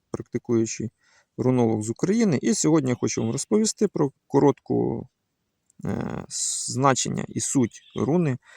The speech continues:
Ансус і використання її в магії. Перед вами руна перша Ату, руна матеріального світу, яка, е,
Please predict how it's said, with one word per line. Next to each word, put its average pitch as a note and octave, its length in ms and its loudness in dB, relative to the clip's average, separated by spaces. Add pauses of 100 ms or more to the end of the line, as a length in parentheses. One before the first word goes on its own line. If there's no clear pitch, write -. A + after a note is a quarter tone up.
(380)
Ансус C#3 760 4
і G#2+ 60 -2
використання A#2+ 680 2
її A2 260 2 (100)
в A#2+ 340 4 (400)
магії. G#2 440 2 (960)
Перед A2+ 220 2
вами A2+ 320 2
руна A2 360 -4
перша - 300 -8
Ату, G3+ 300 2
руна A2+ 180 0
матеріального G#2+ 560 -2
світу, F#3+ 420 -4 (400)
яка, A2 320 -2 (200)
е, - 20 -12